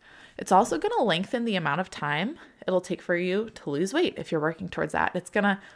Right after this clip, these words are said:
make it that much harder next time that you're faced with that choice. So think through, like, just take a second to stop. As moms, it's really hard for us to just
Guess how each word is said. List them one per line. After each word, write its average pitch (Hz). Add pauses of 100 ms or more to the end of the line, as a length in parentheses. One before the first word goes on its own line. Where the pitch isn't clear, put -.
(140)
make 247
it 262
that 233
much 269
harder 294
next 185
time 185 (240)
that 196
you're 185
faced -
with 170
that -
choice. - (260)
So -
think 285
through, 226
like, 196
just 254
take 254
a 277
second 254
to 165
stop. - (320)
As -
moms, 185
it's 165
really 175
hard 180
for 208
us 208
to 170
just 165